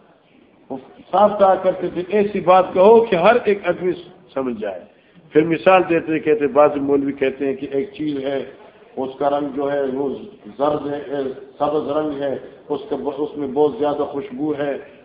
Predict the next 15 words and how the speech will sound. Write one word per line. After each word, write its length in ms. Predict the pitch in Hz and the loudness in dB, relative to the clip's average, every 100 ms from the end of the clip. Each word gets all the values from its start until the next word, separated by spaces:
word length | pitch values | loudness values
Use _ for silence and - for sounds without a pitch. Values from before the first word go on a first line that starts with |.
| - | -16
دیکھنے 440 | 107 147 151 160 - | 0 2 2 0 -4
سے 100 | 151 120 | -4 -2
بہت 180 | 160 151 | -2 -2
خوبصورت 580 | 151 139 - 160 165 151 | -4 -8 -2 0 0 -2
ہے، 280 | 139 147 - - - - | -4 -4 -6 -14 -20 0
ہے؟ 420 | 143 196 190 - - - - _ _ | 4 6 6 2 -10 -18 -20 _ _
تو 80 | - | -14
سیدھے 640 | - - 247 247 240 214 208 202 | -12 -6 -4 -2 -4 0 0 4
سادہ 280 | 196 196 185 | 4 4 2
بات 380 | - 165 160 - | 4 4 4 2
کہہ 120 | 165 | 0
دو 120 | 147 | 0
کہ 140 | 139 | -2
نارنج 460 | 139 131 123 123 120 | 0 2 2 2 -4
ہے۔ 100 | 107 | -6